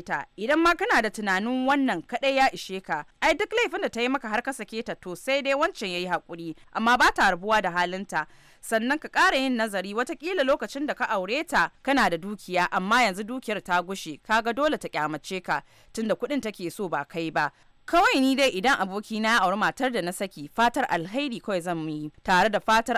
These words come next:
Allah ya ba su zaman lafiya. Ɗaukar wani matakin raba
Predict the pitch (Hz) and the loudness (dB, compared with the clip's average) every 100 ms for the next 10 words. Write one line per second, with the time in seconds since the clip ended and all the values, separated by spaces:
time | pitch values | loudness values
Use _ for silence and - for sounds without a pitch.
0 | - 254 214 175 190 220 175 208 220 220 | -2 0 4 4 4 0 0 -2 -2 2
1 | 220 233 294 247 160 - 311 - 320 285 | 2 2 0 0 -2 2 2 4 2 4
2 | 294 294 294 302 320 320 403 | 2 2 2 0 2 2 4